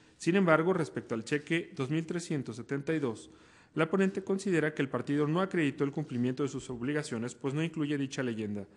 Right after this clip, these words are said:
El recurrente invoca un método alternativo para comprobar este tipo de pagos, establecido en el reglamento de fiscalización,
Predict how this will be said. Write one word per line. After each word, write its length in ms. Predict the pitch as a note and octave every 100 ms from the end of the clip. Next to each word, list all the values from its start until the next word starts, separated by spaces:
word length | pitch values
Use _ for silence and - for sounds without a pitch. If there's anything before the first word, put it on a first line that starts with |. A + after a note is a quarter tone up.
| - - - _ -
El 80 |
recurrente 480 | A#2+ C3+ C3+ D#3 D#3+
invoca 540 | F#3+ F3 D#3+ C#3+ C#3+ -
un 140 | D#3
método 540 | D#3+ D#3+ F3+ F3+ F3+ F3+
alternativo 640 | C3+ B2+ D#3 F3 E3+ D3+
para 180 | D3+ C#3+
comprobar 360 | C3+ C#3+ C3 A#2
este 180 | - B2
tipo 400 | - - - C3
de 80 |
pagos, 400 | C3+ E3 C3 C3 - - - - - -
establecido 520 | - F#3 G3+ F#3+ F3+
en 80 | F3+
el 100 | D3+
reglamento 460 | C#3 B2+ C3 C3
de 60 | D#3
fiscalización, 680 | E3 - D#3+ E3+ D#3+ C#3